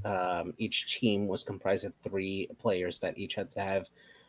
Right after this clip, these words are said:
um, individual, um, or I should say unique lists by faction, right? Like, you're gonna have two players play Imperial. Um,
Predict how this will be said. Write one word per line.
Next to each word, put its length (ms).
um, 340
individual, 1040
um, 520
or 280
I 120
should 200
say 160
unique 640
lists 400
by 160
faction, 520
right? 240
Like, 200
you're 120
gonna 140
have 100
two 160
players 320
play 220
Imperial. 640
Um, 340